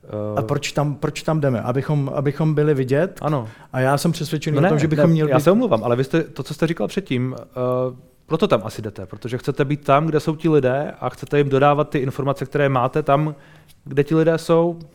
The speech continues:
Speaker 1: tím způsobem, který je k tomu, eh, uspůsoben. Čili, eh,
Speaker 2: To je stejně tak, jako, eh,
Speaker 1: mně to
Speaker 2: já,
Speaker 1: úplně dává
Speaker 2: já,
Speaker 1: smysl.
Speaker 2: já, jako, kdybych nebyl přesvědčený o tom, že jste, eh, zkušený novinář a publicista,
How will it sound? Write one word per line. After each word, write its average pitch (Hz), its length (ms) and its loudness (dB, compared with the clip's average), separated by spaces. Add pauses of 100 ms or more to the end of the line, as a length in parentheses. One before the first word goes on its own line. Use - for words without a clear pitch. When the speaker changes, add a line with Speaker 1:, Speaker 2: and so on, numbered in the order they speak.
Speaker 1:
tím 156 460 0
způsobem, 147 500 -6
který 147 200 -2
je 151 60 4
k 143 40 -12
tomu, 151 380 -2
eh, - 20 -10 (160)
uspůsoben. 123 720 -6
Čili, 139 300 0 (360)
eh, 127 500 -2 (320)
Speaker 2:
To 131 60 -2
je 127 40 2
stejně 135 240 0
tak, 135 180 -2
jako, 135 320 -2
eh, 123 280 0
Speaker 1:
mně 123 80 0
to - 80 -2
Speaker 2:
já, 123 100 2
Speaker 1:
úplně 143 100 0
dává 147 200 0
Speaker 2:
já, 127 60 2
Speaker 1:
smysl. 123 400 -4
Speaker 2:
já, - 60 -8 (180)
jako, 135 280 -4 (240)
kdybych 131 260 -4
nebyl 135 180 2
přesvědčený 135 640 -4
o 123 60 -2
tom, 131 320 0 (420)
že 117 220 -2
jste, 123 400 0 (240)
eh, 120 220 -2
zkušený 127 520 -2
novinář 123 380 0
a 147 40 0
publicista, 123 720 -4